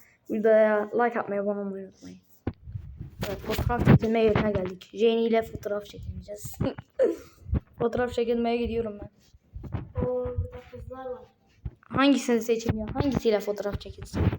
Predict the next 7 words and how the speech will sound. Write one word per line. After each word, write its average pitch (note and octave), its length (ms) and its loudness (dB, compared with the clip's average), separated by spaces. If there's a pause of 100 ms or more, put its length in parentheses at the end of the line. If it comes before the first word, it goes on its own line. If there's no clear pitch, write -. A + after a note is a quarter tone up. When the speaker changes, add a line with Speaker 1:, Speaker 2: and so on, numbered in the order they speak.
(880)
Speaker 1:
Rami B3+ 340 2
ile B3 180 2
fotoğraf A3 500 0
çekineceğim, F#3+ 480 -6
hadi. F#3+ 200 -8 (260)
O G3 140 -8
Rami. G3+ 280 0